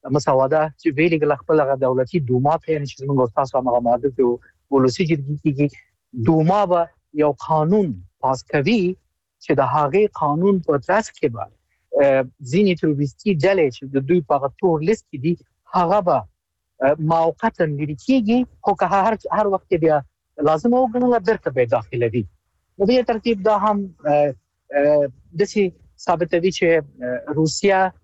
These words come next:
روسي چارواکي، اه، دې ته لیواله نه دي چې دا، اه، حاکمه ډله، اه، تر رسمیت پېژندنې پورې مخ ته لاړ شي، او په یوازې توب خو یې هیڅکله نه کوي دا کار.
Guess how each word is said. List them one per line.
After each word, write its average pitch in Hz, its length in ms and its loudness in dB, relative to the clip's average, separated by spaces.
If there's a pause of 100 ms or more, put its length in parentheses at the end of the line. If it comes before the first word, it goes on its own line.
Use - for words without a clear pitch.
(140)
روسي 139 300 -4
چارواکي، 156 640 0
اه، - 680 -4 (680)
دې 208 100 2
ته - 140 -2
لیواله 156 480 0
نه 160 220 -2
دي 151 260 -6 (380)
چې - 100 -2
دا، 147 440 2 (100)
اه، 127 240 2
حاکمه 131 440 -4
ډله، 135 280 0 (460)
اه، 117 100 -2
تر 120 300 -6
رسمیت 117 300 -2
پېژندنې 123 540 0
پورې 123 300 0 (360)
مخ 151 240 0
ته 139 120 -2
لاړ 110 160 0
شي، 147 300 -4 (280)
او 151 200 4
په 131 200 -4
یوازې 190 540 2
توب 196 220 2 (220)
خو 170 100 2
یې 165 280 2
هیڅکله 120 320 -2
نه 107 100 -2
کوي 101 120 -14
دا 107 260 -8
کار. 98 240 -4